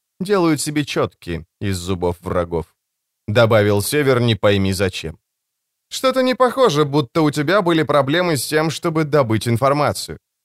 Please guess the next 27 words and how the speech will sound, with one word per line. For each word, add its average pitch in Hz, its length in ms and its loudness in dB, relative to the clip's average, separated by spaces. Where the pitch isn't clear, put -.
«Напротив». 175 600 -2
Север 117 420 4
поёрзал 113 540 2
на 104 120 2
стуле, 117 420 -4
наклонился, 160 840 2
упёр 135 340 4
локти 131 440 0
в 82 80 -8
стол. 82 340 -8
Похоже, 143 540 2
они 151 240 0
переходили 104 580 -2
к 90 80 -6
делам. 90 420 -4
Всё - 200 -2
это 185 340 0
произошло 151 640 0
несколько 135 520 -2
лет 131 220 -2
назад, 147 380 -4
а 151 200 -2
с - 100 -6
того 139 260 0
времени 113 500 -2
Кхамлаки, 127 800 -2
Сифхеры, 135 720 -2